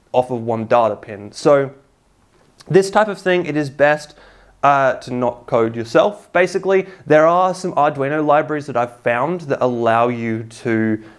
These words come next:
read and receive data from one of these things, and that's what I've been using, uh, for this guy. This guy's actually the receiver out of my Melty Brain combat robot, and that is what I would suggest you do. So I'll leave a link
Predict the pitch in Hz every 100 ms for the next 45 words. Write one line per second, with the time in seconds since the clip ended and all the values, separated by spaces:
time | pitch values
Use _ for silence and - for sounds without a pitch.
0 | _ - 113 131 131 135 - 123 117 113
1 | 110 110 - 123 - 117 113 110 107 135
2 | 175 175 165 165 165 170 170 170 175 180
3 | 165 127 131 143 - 156 139 143 139 127
4 | 127 123 120 117 113 - - - - 107
5 | 104 - 147 180 190 180 156 175 160 139
6 | 135 - 135 123 120 120 139 127 113 117
7 | 120 107 110 143 156 165 151 151 160 156
8 | - _ - 143 151 156 147 151 156 160
9 | - - _ - 135 147 156 151 185 180
10 | 160 151 135 143 139 - 127 120 113 104
11 | 113 139 160 170 196 196 170 170 165 165
12 | -